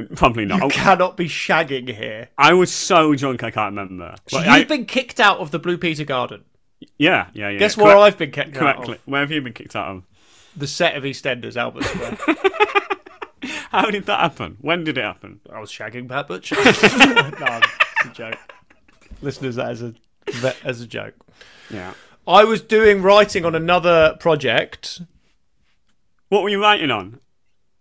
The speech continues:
Speaker 1: Coronation Street, <laughs> trying to get ideas.
Speaker 2: <laughs> Yeah, that's right, okay. They needed a mole. Get to Albert Square. How about a character called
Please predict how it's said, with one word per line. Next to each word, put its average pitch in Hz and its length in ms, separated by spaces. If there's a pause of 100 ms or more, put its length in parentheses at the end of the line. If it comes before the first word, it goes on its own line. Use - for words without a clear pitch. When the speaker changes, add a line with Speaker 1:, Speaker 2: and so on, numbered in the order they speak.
Speaker 1:
Coronation 151 440
Street, 143 360
<laughs> - 0
trying 147 420
to 151 60
get - 60
ideas. 135 600
Speaker 2:
<laughs> - 720
Yeah, 190 80
that's 151 240
right, 143 160
okay. 135 240 (380)
They 160 80
needed 170 260
a 156 60
mole. 143 440 (1200)
Get - 140
to 113 120
Albert 104 200
Square. 113 340 (200)
How - 920
about 233 140
a - 40
character 180 280
called 135 260